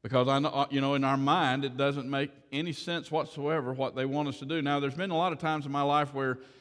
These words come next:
uh, somebody has wanted me to do something. At the time, it didn't make sense, but later on, it began to make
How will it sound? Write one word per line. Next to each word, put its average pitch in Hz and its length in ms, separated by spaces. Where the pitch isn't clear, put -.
uh, 120 120
somebody 147 420
has 127 200
wanted 147 200
me 143 80
to 135 80
do 160 160
something. 139 300
At 131 100
the 120 60
time, 190 440
it 113 80
didn't 117 220
make 117 200
sense, 131 260
but 117 120
later 123 280
on, 123 300
it 113 80
began 131 460
to 123 60
make 107 280